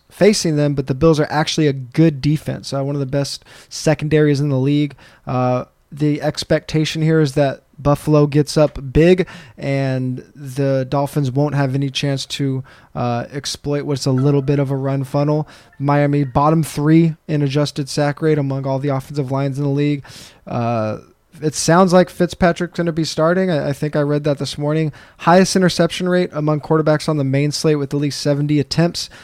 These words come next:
Uh, I, bottom three, uh,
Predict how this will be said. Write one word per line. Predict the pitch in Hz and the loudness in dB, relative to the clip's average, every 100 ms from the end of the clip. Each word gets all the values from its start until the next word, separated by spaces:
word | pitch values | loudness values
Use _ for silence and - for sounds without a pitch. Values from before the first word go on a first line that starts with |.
| - - | -14 -4
Uh, | 123 131 127 - _ 131 | -2 0 -2 -4 _ -8
I, | 135 - _ _ _ _ _ | -8 -8 _ _ _ _ _
bottom | 156 160 180 175 | 2 4 4 2
three, | - 151 156 175 175 - | -4 -4 0 0 0 -6
uh, | 147 139 | -6 -6